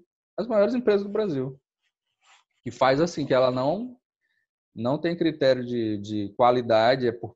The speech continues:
preço, né, barganha a segurança dela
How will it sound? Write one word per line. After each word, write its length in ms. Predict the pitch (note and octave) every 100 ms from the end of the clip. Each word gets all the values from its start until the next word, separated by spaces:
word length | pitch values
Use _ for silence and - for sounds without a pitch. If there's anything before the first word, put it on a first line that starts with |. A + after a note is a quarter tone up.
| _
preço, 440 | A2+ C3+ D3+ -
né, 120 | A2+ A#2
barganha 800 | A#2 A2 A#2 B2 C3 A#2 G#2 -
a 80 | G#2
segurança 520 | - A2+ A2+ A2 A#2+
dela 460 | A#2 A2+ A#2+ C#3